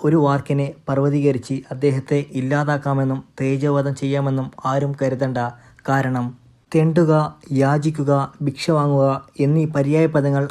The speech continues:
അറിയാത്തവരായിരിക്കും എല്ലാ പ്രശ്നങ്ങൾക്കും നെഗറ്റീവുകൾക്കും തുടക്കം.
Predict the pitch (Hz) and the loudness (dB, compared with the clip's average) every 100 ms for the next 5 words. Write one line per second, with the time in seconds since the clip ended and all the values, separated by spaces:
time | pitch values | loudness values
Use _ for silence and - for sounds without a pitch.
0 | - 135 135 143 147 135 131 123 127 123 | -6 -2 2 2 2 2 2 0 -4 -4
1 | - 135 143 147 135 - 143 131 131 127 | -4 -2 0 -2 -4 -4 -4 -2 -4 -8
2 | - 127 127 127 135 127 123 120 - 131 | -6 -6 -6 -4 -2 -2 -2 -8 -8 -6
3 | 123 113 123 | -6 -4 -4